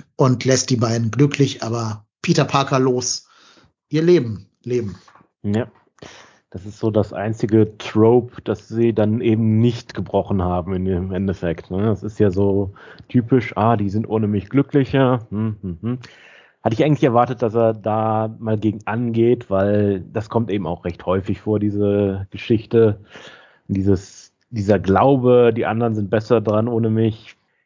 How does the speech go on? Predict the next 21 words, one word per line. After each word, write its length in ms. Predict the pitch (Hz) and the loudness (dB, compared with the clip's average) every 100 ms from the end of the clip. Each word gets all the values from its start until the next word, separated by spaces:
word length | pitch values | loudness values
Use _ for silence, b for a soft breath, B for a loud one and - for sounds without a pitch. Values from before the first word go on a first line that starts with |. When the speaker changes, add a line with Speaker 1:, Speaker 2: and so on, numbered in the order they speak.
| _ - | _ -12
Speaker 2:
ist 140 | 107 | -6
jetzt 180 | 98 - | -6 0
nicht 180 | 107 - | -2 0
eben 300 | 104 104 101 | 0 0 0
was 200 | 95 98 | -2 -2
Neues. 560 | 98 104 117 113 - _ B B B B B _ | 0 2 2 0 -10 _ B B B B B _
Deswegen, 320 | _ 95 92 90 | _ -4 -2 0
also 200 | 95 110 - | 0 -2 -4
vor 160 | - 127 | -2 2
allen 80 | 123 | 2
Dingen, 300 | 120 117 - _ _ | 2 -2 -8 _ _
es 160 | 104 110 | -14 -2
wundert 300 | 127 180 156 | 2 2 2
mich 160 | 147 | 0
so 60 | 135 | 0
ein 120 | 110 | 0
bisschen, 500 | 127 147 - 147 135 - | 0 0 0 0 0 -6
M 180 | 123 120 | -4 -2
J 160 | 123 131 - | 0 -2 -4
ist 200 | 117 113 | -8 -4
ja, 300 | 131 117 | -2 -2